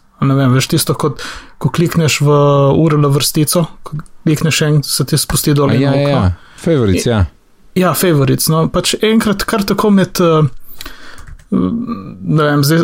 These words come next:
Speaker 1: zdaj prav ne najdem primera, kdaj se to odpre. Kar se odpira v nepravih, eh, situacijah, ne vem, ali ko daš nov zavihek, ali, ne vem, ste, ste opazili to? Prav moteče, namesto da bi samo odprlo zavihek,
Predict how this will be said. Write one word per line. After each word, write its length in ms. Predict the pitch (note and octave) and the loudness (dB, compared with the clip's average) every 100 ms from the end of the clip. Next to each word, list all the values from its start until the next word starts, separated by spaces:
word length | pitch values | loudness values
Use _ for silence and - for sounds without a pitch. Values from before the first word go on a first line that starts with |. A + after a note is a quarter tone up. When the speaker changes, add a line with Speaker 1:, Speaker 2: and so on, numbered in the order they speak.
| - | 0
Speaker 1:
zdaj 220 | D#3 E3+ | 0 0
prav 200 | G3 F#3 | 0 0
ne 100 | E3+ | 0
najdem 300 | D#3+ D#3+ C#3+ | 0 2 0
primera, 380 | D3 C#3+ D3 C#3+ | 2 0 2 0
kdaj 180 | C#3+ C#3+ | 0 0
se 120 | - | -2
to 120 | C#3+ | -2
odpre. 340 | C3+ - D3+ | -2 0 -2
Kar 200 | C3+ A3+ | 0 -2
se 120 | A3 A3+ | 0 -2
odpira 440 | - G#3+ A3 F#3+ | -2 -2 0 2
v 200 | E3+ E3 D3+ | 2 2 2
nepravih, 640 | F3+ F#3+ F#3 F3 D#3+ D3+ - - | 2 0 0 2 2 2 0 0
eh, 500 | D3 C#3 C#3 D3+ D#3+ - - - - - _ | 2 2 2 0 -4 -12 -20 -20 -20 -20 _
situacijah, 880 | - - D#3 D3+ D3+ C3+ - B2+ - | -6 -2 0 0 0 0 0 -2 0
ne 120 | D#3 | 0
vem, 180 | D#3+ C3+ | 2 2
ali 160 | C3+ | 2
ko 120 | - | 0
daš 300 | C#3+ D3+ - | 0 0 0
nov 220 | D#3+ D3+ D3+ | 0 4 2
zavihek, 800 | - B2+ D3 E3 - D3+ C3+ - | 2 0 0 0 0 -2 -2 -2
ali, 360 | C3+ B2+ B2+ B2 B2 B2+ - - - - - - - - - - - - - - - - | 0 2 2 2 0 -6 -12 -20 -20 -20 -20 -20 -18 -18 -20 -20 -20 -20 -20 -20 -20 -8
ne 120 | - E3+ | -2 0
vem, 140 | D3 | 0
ste, 200 | - D3+ | 0 -2
ste 180 | D3 E3 | 0 -2
opazili 440 | C#3 F3 C#3+ C3 | 0 0 0 0
to? 220 | B2 B2+ B2 - - | 0 -2 -2 -12 -8
Prav 180 | - A3+ | 0 2
moteče, 420 | G3+ G#3 G3 - | 2 2 0 2
namesto 280 | D3+ E3+ - | 0 0 0
da 100 | F3 | 2
bi 100 | D#3 | 2
samo 240 | - F#3 | 2 2
odprlo 400 | G3+ - G3+ G3 | 0 0 0 2
zavihek, 560 | F3 D#3 F#3+ G3 F#3+ | 2 2 2 2 0